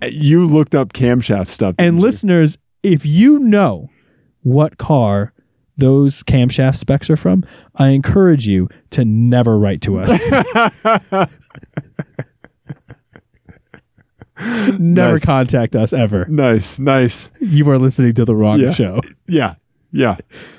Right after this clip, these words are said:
Speaker 1: yeah. If you knew off the top of your head.
Speaker 2: Yeah. If you
Speaker 1: Yeah.
Speaker 2: just knew.
Speaker 1: Yeah, yeah.
Speaker 2: Please.
Speaker 1: Then they know better to, than to listen to this.
Speaker 2: Yeah.
Speaker 1: Uh,
Speaker 2: So every
Speaker 1: uh,
Speaker 2: social gathering you're in, you steer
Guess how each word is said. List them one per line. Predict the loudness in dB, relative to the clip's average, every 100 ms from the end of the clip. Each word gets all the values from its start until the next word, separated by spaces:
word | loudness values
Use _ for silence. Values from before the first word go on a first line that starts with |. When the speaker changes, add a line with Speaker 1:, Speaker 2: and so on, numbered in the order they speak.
| _
Speaker 1:
yeah. | -6 -6 -8 _
If | -4 -2
you | 0 2 4
knew | 4 4
off | 2 0
the | -4
top | -2 -2 0
of | -2 2
your | 2
head. | 2 -2 -6 _
Speaker 2:
Yeah. | -2 -2 -4 _ -4
If | 0
you |
Speaker 1:
Yeah. | 2
Speaker 2:
just | 2 2
knew. | 2 0 -2 -8 -4
Speaker 1:
Yeah, | -2 -2 -8 _ _ _ -6
yeah. | -6 -6 -14 _ -4
Speaker 2:
Please. | 0 2 2 -2 -6
Speaker 1:
Then | -2 0
they | 0 2
know | 2 0
better | 0 0 0 -2
to, | -4
than | -6 -4 -2 -2
to | -4
listen | -6 -6 -8
to | -8
this. | -8 -10 -12 -10
Speaker 2:
Yeah. | -10 _ _ -20 -20 -6 0
Speaker 1:
Uh, | 2 2 2 2 2
Speaker 2:
So | 0 -2
every | -2 0 0 0
Speaker 1:
uh, |
Speaker 2:
social | 2 0 2 2 2 0 -4
gathering | 0 2 2 2
you're | 2 2
in, | 2 2
you | 0 -2
steer | -4 -8 -2 2 2 2 0